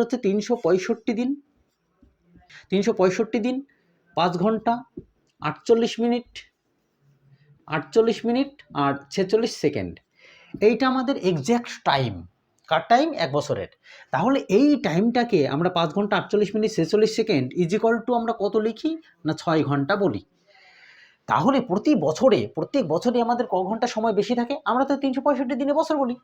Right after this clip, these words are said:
আমাদের ছ ঘন্টা বেশি থাকে, তাই তো? তাহলে ছয় ঘন্টা, তাহলে প্রত্যেক চার বছর অন্তর, তাহলে চার গুণ ছয় is equal to কত হইল? চব্বিশ ঘন্টা। চব্বিশ ঘন্টা মানে কি? মানে একটা দিন। দেখো,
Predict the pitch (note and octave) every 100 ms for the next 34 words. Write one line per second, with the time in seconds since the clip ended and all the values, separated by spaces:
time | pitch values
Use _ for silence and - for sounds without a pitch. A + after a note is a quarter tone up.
0 | _ _ _ _ - C#3+ D3+ F3 A#3 G3
1 | G3+ G#3 - - F#2+ - _ - F#4+ -
2 | - - - - - E3+ F3+ - C4 D#4
3 | B3 - F#3 C#3+ C#3 E3 C4 - - -
4 | - F#3+ A#3+ - G3+ G3+ C#4 - F#3 G#3+
5 | A3+ A3 E3 B2+ G2 - - F3 F#3 F#3
6 | F3 G#3+ A3+ A3+ B3 A#3+ D3+ G#2+ - _
7 | _ - E3 G#3+ A3 A3+ A3+ A#3 A#3+ D4
8 | A3+ G#3+ G#3+ G#3 A#3 A3 - _ - F#3
9 | F#3+ G#3+ G#3+ A3 A3+ B3 A#2 _ _ _
10 | _ - C3+ C3+ G#3 - C#3+ D3 - -
11 | C3 A#2+ G#2 B2 -